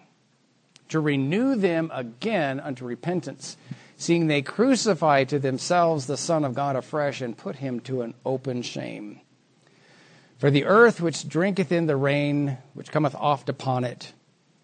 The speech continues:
and bringeth forth herbs meet for them by whom it is dressed, receiveth blessing from God. But that which beareth thorns and briars is rejected,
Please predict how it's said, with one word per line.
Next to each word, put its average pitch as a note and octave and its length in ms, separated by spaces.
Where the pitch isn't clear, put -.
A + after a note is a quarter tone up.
and F#2+ 140
bringeth E3+ 340
forth D#3+ 500
herbs E3 360
meet D#3+ 240
for D3+ 80
them D3 220
by A#2+ 140
whom D#3+ 200
it B2+ 80
is G#2+ 160
dressed, D3 460
receiveth D#3+ 420
blessing F#3 580
from G3 200
God. G3+ 360
But B2 100
that G3+ 220
which D#3 200
beareth E3+ 460
thorns E3+ 500
and B2+ 140
briars C#3 640
is C#3 220
rejected, C3 600